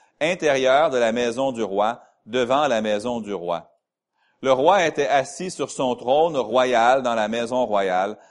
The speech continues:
en face de l'entrée de la maison. Lorsque le roi vit la reine Esther debout dans la cour, elle trouva grâce à ses yeux, et le roi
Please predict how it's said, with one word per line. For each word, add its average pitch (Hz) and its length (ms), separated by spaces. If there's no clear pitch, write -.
en 120 140
face 165 460
de 113 100
l'entrée 107 460
de 101 80
la 92 160
maison. 87 340
Lorsque 156 280
le 139 120
roi 135 320
vit 135 200
la 117 160
reine 123 280
Esther 120 580
debout 113 300
dans 113 120
la 98 160
cour, 131 340
elle 151 240
trouva 151 360
grâce 127 420
à 110 80
ses 101 340
yeux, 104 180
et 127 80
le 127 100
roi 139 520